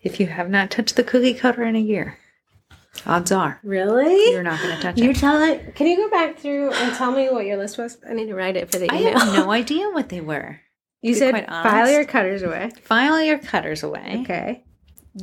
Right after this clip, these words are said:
Speaker 1: Organize and go through your packaging.
Speaker 2: Oh, packaging purge.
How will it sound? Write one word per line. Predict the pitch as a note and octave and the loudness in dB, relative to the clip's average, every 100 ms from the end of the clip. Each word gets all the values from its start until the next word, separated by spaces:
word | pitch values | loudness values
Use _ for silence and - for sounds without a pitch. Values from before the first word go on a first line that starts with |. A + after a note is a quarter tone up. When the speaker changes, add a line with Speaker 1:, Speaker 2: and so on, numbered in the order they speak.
| F3+ - | -14 0
Speaker 1:
Organize | G#3 A#3+ C#4 C#4+ C4+ C4+ C4+ - | 4 4 4 4 2 2 2 2
and | G#3 G3 | 0 2
go | F#3+ G3+ | 2 2
through | G#3 A#3 G#3+ | 0 -2 0
your | G#3 A3 | -2 -4
packaging. | - C#3 - D#3+ - - G3+ G#3+ | -6 -8 -6 -6 -6 -8 -8 -4
Speaker 2:
Oh, | - F3+ E3+ - | 0 0 0 -2
packaging | G3+ G3 G3+ F3 D#3+ | 0 2 2 2 0
purge. | D#3+ E3 F3 - | 0 -2 -4 -12